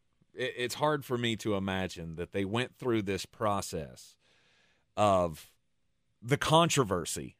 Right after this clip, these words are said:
of going to get Deshaun Watson and making the trade and taking all of the P R hits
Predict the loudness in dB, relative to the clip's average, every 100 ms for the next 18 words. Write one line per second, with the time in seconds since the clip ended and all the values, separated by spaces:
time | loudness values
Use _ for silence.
0 | -4 -2 4 6 6 4 2 0 4 4
1 | 4 -4 -2 0 0 -2 -4 -6 -8 -14
2 | -6 -2 2 4 4 4 2 2 -2 2
3 | 2 4 0 -8 -10 2 2 2 2 2
4 | 0 0 4 6 6 6 4 2 2 2
5 | 2 2 0 2 2 2 -4 -12